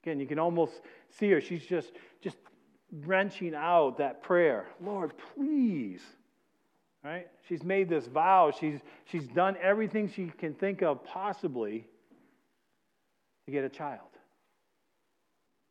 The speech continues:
Verse seventeen here, we see Eli's response, like, "Uh-oh, I missed this one." <laughs> Woof. So he answers in seventeen, he says, "Go in peace, that the, may the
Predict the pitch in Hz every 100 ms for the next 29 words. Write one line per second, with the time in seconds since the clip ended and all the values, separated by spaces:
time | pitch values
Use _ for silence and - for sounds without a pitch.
0 | _ _ _ _ _ _ _ _ _ _
1 | _ _ _ _ _ _ _ _ _ _
2 | _ _ _ _ _ 147 143 170 170 156
3 | 127 131 131 123 - 147 131 143 151 131
4 | 120 127 113 - 147 135 113 113 123 180
5 | 123 120 127 - - - _ _ 131 131
6 | 175 185 185 127 113 131 - - - -
7 | 139 _ _ _ _ - 403 - - -
8 | - _ _ _ _ _ _ _ _ _
9 | _ _ _ _ _ 151 151 160 151 151
10 | 143 - 151 143 151 170 147 123 160 202
11 | 196 - 240 220 147 - _ _ 143 -
12 | 135 131 - - - - 156 151 135